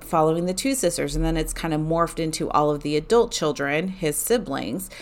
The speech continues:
that have now subsequently gotten married and had children of their own and that kind of stuff. I mean, there's nineteen children. They have a lot to go off of. I think they're on, like, grandchild number twenty now, all in, because they're all just popping 'em out left and right.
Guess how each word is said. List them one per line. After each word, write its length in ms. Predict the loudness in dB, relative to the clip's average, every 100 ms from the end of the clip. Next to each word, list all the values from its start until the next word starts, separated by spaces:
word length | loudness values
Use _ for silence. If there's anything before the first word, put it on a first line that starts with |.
| -18 0
that 120 | 2
have 220 | 2 0
now 200 | 0 -2
subsequently 640 | 0 0 0 -2 -4 -2 -2
gotten 420 | 0 -2 0 0
married 280 | 2 2 2
and 120 | 0
had 160 | -4 -4
children 340 | -4 -2 -2
of 120 | 0
their 160 | 2 4
own 260 | 6 4
and 100 | 2
that 140 | -2 -4
kind 140 | -4
of 60 | -4
stuff. 140 | -4 4
I 60 |
mean, 160 | 6 6
there's 180 | 4 4
nineteen 380 | 4 2 0 -2
children. 340 | 0 0 2
They 120 | 2
have 180 | 2 0
a 20 |
lot 240 | 0 -2 -2
to 80 |
go 140 | 0 2
off 180 | 0 -2
of. 100 | -4
I 80 |
think 200 | -4 -4
they're 100 | -2
on, 140 | 0 0
like, 160 | -2
grandchild 480 | -2 -2 -2 -4 -4
number 160 | -4 -6
twenty 360 | -4 -2 -2
now, 300 | -2 -2 -2 -4 -16 -4 4
all 220 | 6 6
in, 160 | 4 2
because 280 | 0 0
they're 100 | 4
all 100 | 4
just 200 | 2 -2
popping 340 | -2 0 0 0
'em 100 | 2
out 220 | 2 0
left 200 | -4 -2
and 140 | 0
right. 200 | 0 0